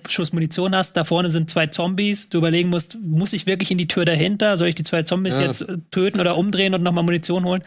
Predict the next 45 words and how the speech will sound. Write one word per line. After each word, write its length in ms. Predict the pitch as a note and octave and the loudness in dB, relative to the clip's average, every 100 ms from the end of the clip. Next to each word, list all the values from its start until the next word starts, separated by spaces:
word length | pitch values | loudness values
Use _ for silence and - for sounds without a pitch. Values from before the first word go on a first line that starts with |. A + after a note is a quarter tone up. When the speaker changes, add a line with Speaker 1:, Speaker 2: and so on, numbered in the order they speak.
| - - - - | -10 -10 -6 -2
Speaker 1:
Diese, 400 | G#3+ A3+ G#3+ G3+ - - - _ _ | 0 2 2 0 -8 -14 -16 _ _
dieses 420 | E3+ D#3+ D#3 - D#4+ F3+ | 0 2 0 -2 -4 -6
Feeling 380 | D#3 A3+ C4+ C4 | -2 0 2 2
von 140 | - E3 | 0 0
den 100 | D#3 | 0
Spielen 320 | - A3 A3 | 0 -2 -2
ist 120 | - | -2
in 60 | D3 | 0
dem 140 | C3 | 0
Film 160 | C#3 C3 | -2 0
überhaupt 300 | B2 B2 - | 0 0 -8
nicht. 200 | A#2+ - C#3+ | -16 -4 0
Speaker 2:
Ja, 220 | C#3 C#3 | 2 2
gut. 200 | B2+ A#2+ - - - - - | 2 0 -2 -6 -10 -12 -6
Aber 300 | C3 A#2 A2 - - - _ _ _ _ - - _ _ _ _ | -2 0 -2 -4 -16 -20 _ _ _ _ -20 -20 _ _ _ _
ich 100 | - | -4
sag 100 | A#2+ | 0
mal 100 | A#2 | 2
so, 160 | A#2+ | 2
die 120 | A2+ G#2+ | 2 2
Wahrscheinlichkeit, 760 | G#2+ A#2+ C#3 D3+ - A#2+ A2 | 2 2 2 2 0 -2 0
dass 140 | G#2+ - | -2 0
das 400 | A#2+ - - - | 0 0 -2 -4
irgendwie 260 | A2+ A2 G#2+ | -2 0 0
passiert, 560 | G#2 G2 D3 D3 - - _ _ _ _ _ _ _ _ _ | 0 0 0 0 -2 -14 _ _ _ _ _ _ _ _ _
Speaker 1:
Ja, 240 | D3+ C#3 C3+ - | -2 -2 -4 -8
klar. 200 | B2+ - | -8 -2
Speaker 2:
nach 220 | B2 B2 | 0 0
Speaker 1:
Aber 80 | B2+ | 0
Speaker 2:
den 220 | C3+ C#3+ | 0 2
bisherigen 440 | C3 B2 B2+ C3 A#2+ | 2 2 2 0 0
Filmen 720 | C3 C3+ C3+ C3 A#2 A2+ A2+ | 2 2 0 0 -2 -2 0
wäre 120 | B2 | 2
die 60 | A#2+ | 2
bei 100 | A#2 | 2
mir 160 | B2+ | 0
auf 100 | A2 | 2
null 220 | A#2+ B2 A#2 | 2 2 2
gewesen, 380 | G#2 G#2 F#2+ | 2 0 0
so, 140 | G2 F#2+ | 0 0
Speaker 1:
Das 120 | G2 | 2
Speaker 2:
ja. 60 | G#2+ | 0
Speaker 1:
ist 60 | - | 0
wahr. 40 | |
Speaker 2:
Also 200 | B2 C#3+ | 0 0